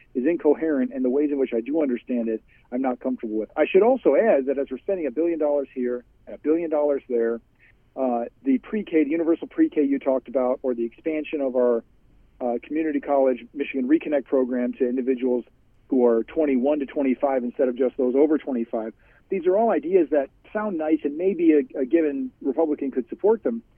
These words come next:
but there's no explanation for how they're gonna be paid for going forward. So right now, what we're dealing with is sort of whack-a-mole, where there's an idea here with no relation to an idea over there, and you gotta say, "Well, how are we gonna connect these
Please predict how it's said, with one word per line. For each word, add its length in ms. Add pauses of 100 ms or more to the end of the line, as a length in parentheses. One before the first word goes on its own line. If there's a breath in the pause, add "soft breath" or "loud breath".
(260 soft breath)
but 140
there's 160
no 160
explanation 440
for 100
how 100
they're 100
gonna 140
be 0
paid 280
for 140
going 240
forward. 380 (800)
So 300 (180)
right 240
now, 240
what 180
we're 80
dealing 320
with 200
is 180
sort 160
of 60
whack-a-mole, 640 (240 soft breath)
where 80
there's 180
an 80
idea 300
here 320
with 160
no 120
relation 440
to 120
an 60
idea 260
over 220
there, 300 (260 soft breath)
and 100
you 60
gotta 300
say, 340
"Well, 300
how 280
are 100
we 120
gonna 140
connect 340
these 140